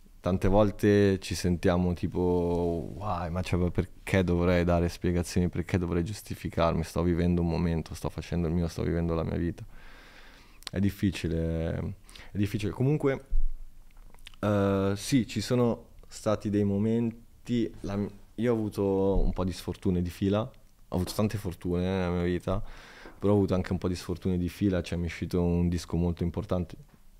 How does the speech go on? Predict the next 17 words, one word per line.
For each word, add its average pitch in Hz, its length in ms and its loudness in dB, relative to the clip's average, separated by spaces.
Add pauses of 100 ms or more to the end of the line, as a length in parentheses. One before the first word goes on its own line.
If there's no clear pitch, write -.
dopo 87 460 2
album, 85 640 0 (480)
che 80 140 -6
tutti 85 1120 -2
considerano 82 580 -2
il 82 80 2
mio, 82 440 2 (720)
il 82 100 -2
mio 82 160 2
main 85 420 0
album. 82 560 -4 (460)
C'è - 100 -8
stato - 220 -4
un 87 60 0
altro 87 300 0
album 82 600 0
dopo 85 600 -2